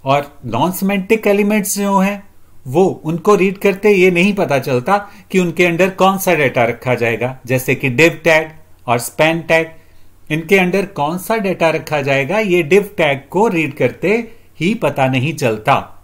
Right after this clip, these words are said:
तो नॉन सिमेंटिक टैग्स ऐसे टैग्स हैं जो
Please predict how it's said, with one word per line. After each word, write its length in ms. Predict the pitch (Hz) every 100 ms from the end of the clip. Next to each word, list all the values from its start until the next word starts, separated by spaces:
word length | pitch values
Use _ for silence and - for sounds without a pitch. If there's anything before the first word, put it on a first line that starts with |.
| - - - - - - _ _ -
तो 300 | 147 190 190 123
नॉन 260 | 123 180
सिमेंटिक 600 | 208 175 147 127 147 - -
टैग्स 480 | 131 120 123 120 - - -
ऐसे 380 | 117 110 - 170
टैग्स 440 | 190 151 123 107
हैं 300 | 151 214 226 - - 131
जो 500 | 120 151 226 -